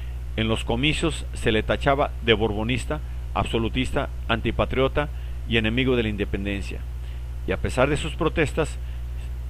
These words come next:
se siguió deturpándolo con tales epítetos. El historiador no logró librarse de su libro,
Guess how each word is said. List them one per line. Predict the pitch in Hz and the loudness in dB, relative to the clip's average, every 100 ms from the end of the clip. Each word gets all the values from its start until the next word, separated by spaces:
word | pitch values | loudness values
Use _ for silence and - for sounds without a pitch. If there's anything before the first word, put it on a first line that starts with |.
| - | -6
se | - 127 | 2 2
siguió | 117 113 117 147 - - - - - - - - - - - - - - - - - - - - - - - - - - 110 | 4 2 4 4 2 -6 -8 -8 -8 -8 -6 -6 -6 -6 -6 -8 -6 -6 -6 -6 -6 -6 -6 -6 -6 -6 -6 -6 -6 -4 4
deturpándolo | 127 143 110 - 147 156 160 170 - - - - | 4 4 0 2 2 2 0 0 -2 -6 -6 -2
con | 123 117 | -2 0
tales | - 147 143 - | 4 4 4 0
epítetos. | 123 127 120 101 90 - - - - - - - | 0 2 0 0 -4 -6 -6 -6 -6 -6 -6 -4
El | 113 | 0
historiador | 117 - 113 107 135 165 - - | 0 2 4 6 4 2 -2 -2
no | 120 143 | 4 6
logró | 143 139 143 | 6 6 4
librarse | 127 113 135 135 120 | 4 4 2 2 -2
de | |
su | - | -2
libro, | 110 110 92 | 0 0 0